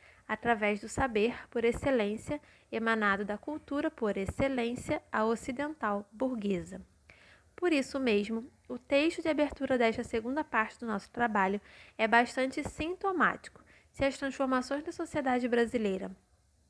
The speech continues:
nos últimos vinte anos favorecem a mulher, não podemos deixar de ressaltar que essa forma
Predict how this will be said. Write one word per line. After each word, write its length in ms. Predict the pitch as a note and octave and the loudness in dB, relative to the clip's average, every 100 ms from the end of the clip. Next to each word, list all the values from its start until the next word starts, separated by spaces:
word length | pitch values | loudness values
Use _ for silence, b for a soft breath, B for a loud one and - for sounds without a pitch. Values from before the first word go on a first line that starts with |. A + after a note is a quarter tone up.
| _ _ _ _ _ _ _ | _ _ _ _ _ _ _
nos 220 | B3 A#3+ | 0 2
últimos 420 | C#4 C#4 C#4+ C4 | 0 0 0 0
vinte 380 | A#3 C4+ D#4 - | 0 -4 -4 -2
anos 340 | A#3+ G3 G#3 - B B B | 0 0 -6 -14 B B B
favorecem 680 | _ C#4 C4+ A#3 G#3 - G#3 | _ 4 4 4 2 0 -4
a 60 | |
mulher, 520 | G#3+ C4+ B3 G#3 A3 - | -2 2 4 2 0 -4
não 160 | D4 | -6
podemos 400 | D#4+ D4 C4+ C4+ | -4 0 0 0
deixar 400 | B3+ A#3+ B3+ A#3+ | 0 0 0 -2
de 80 | B3 | -2
ressaltar 640 | B3 B3 B3 A#3+ F#3+ G3 | -2 -2 -4 -4 -6 -8
que 140 | - A#3+ | -8 -6
essa 260 | A3 A3+ | -4 -6
forma 540 | A3 - G#3 G#3 A3+ | -10 -6 -2 0 -2